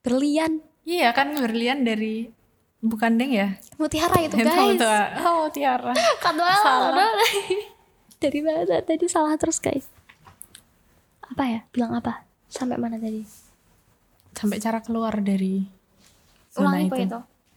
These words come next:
Speaker 1: Jangan, Deng.
Speaker 2: Panjang banget, Mbak, kalau diulangi. <laughs> Langsung cara keluarnya.
Speaker 1: Oke, jadi, eh, karena stres itu membuat kita bertumbuh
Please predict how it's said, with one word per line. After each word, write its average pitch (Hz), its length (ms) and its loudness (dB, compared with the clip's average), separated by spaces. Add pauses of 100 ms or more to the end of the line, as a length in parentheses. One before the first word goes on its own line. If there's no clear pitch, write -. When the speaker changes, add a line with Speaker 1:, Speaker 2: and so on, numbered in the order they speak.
(120)
Speaker 1:
Jangan, 254 280 -10
Deng. 269 160 -10 (720)
Speaker 2:
Panjang 180 300 0
banget, 185 240 0
Mbak, 185 120 0
kalau 185 140 -4
diulangi. 190 400 4 (540)
<laughs> - 480 -18
Langsung 247 320 0
cara 240 200 -2
keluarnya. 233 480 -8 (1300)
Speaker 1:
Oke, 233 280 0 (300)
jadi, 269 420 0
eh, - 400 -6
karena 262 320 0
stres 277 240 0
itu 269 180 -2
membuat 247 300 2
kita 240 180 -2
bertumbuh 226 540 -2